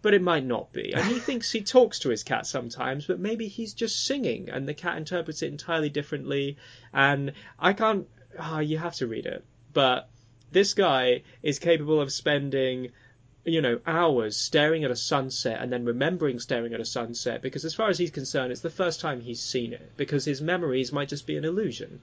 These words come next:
Speaker 1: Was he
Speaker 2: And
Speaker 1: yesterday even alive? It doesn't matter. And he makes the decisions.
Speaker 2: So you think that someone who i-, is essentially, um, y-, useless <laughs> to society would make a good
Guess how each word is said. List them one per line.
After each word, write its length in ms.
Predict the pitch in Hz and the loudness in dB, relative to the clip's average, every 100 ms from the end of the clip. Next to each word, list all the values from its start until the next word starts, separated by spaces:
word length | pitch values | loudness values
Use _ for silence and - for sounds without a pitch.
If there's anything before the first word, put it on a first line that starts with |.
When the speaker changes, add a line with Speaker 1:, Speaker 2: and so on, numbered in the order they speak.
| - - - - | -20 -20 -8 0
Speaker 1:
Was 160 | 135 | 2
he 80 | 170 | 2
Speaker 2:
And 120 | 139 | 2
Speaker 1:
yesterday 400 | 151 160 156 151 | 2 2 0 0
even 120 | 147 | 0
alive? 420 | 135 131 160 247 - | -2 0 0 -2 -4
It 100 | 202 | 0
doesn't 240 | 269 262 | 0 2
matter. 320 | 285 226 107 - - | 4 6 6 2 -12
And 120 | - 160 | -6 -2
he 180 | 233 | 0
makes 220 | 233 220 208 | 2 2 2
the 60 | |
decisions. 580 | 190 - 165 - - - | -2 0 -2 -2 -12 -12
Speaker 2:
So 180 | - 147 | 0 2
you 240 | 160 180 | 2 0
think 320 | 180 190 160 | -2 -4 -4
that 320 | - 147 - - | -4 -4 -4 -4
someone 320 | 139 143 131 | 0 2 2
who 360 | 127 120 117 - - - _ - | 2 2 0 -2 -12 -20 _ 0
i-, 140 | - - | 0 4
is 180 | 156 | 4
essentially, 640 | 202 202 233 175 170 156 143 | 4 0 -2 0 2 4 4
um, 380 | 139 135 131 - _ _ _ - - _ | 2 -2 -4 -8 _ _ _ -20 -20 _
y-, 100 | 127 - | -16 -10
useless 760 | 117 143 127 110 107 - - - - - | -2 -2 0 4 4 2 -4 -2 -2 -4
<laughs> 280 | - 180 175 | 0 0 2
to 180 | - 151 | 4 4
society 800 | 147 135 143 123 - 131 123 - 269 240 | 4 6 6 6 0 -4 -4 -4 -4 2
would 140 | 143 135 | 4 6
make 240 | 139 135 | 4 4
a 60 | 135 | 0
good 460 | 117 135 135 120 | 2 4 4 2